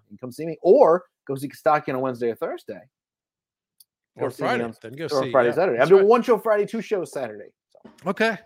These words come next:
Speaker 2: yeah. If you're, if you're a hardcore comedy nerd in that part of the world, you can easily come see us both. That sounds like a great plan. Um, and then report back to us, and then we'll talk about you on the podcast. That's, that's,
Speaker 1: Yeah,
Speaker 2: that's what
Speaker 1: we'll
Speaker 2: we'll do.
Speaker 1: probably tell you something to tell the other person when you see them,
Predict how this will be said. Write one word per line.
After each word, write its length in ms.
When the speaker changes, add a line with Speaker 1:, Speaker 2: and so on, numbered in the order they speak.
Speaker 2:
yeah. 280
If 180
you're, 280
if 120
you're 140
a 40
hardcore 400
comedy 360
nerd 180
in 80
that 180
part 140
of 60
the 40
world, 200
you 60
can 120
easily 280
come 180
see 180
us 80
both. 280
That 140
sounds 220
like 120
a 20
great 240
plan. 200
Um, 320
and 100
then 120
report 320
back 240
to 100
us, 160
and 60
then 80
we'll 80
talk 260
about 220
you 80
on 80
the 60
podcast. 520
That's, 320
that's, 220
Speaker 1:
Yeah, 180
Speaker 2:
that's 160
what 120
Speaker 1:
we'll 60
Speaker 2:
we'll 60
do. 60
Speaker 1:
probably 440
tell 220
you 220
something 480
to 60
tell 220
the 140
other 180
person 360
when 100
you 120
see 180
them, 200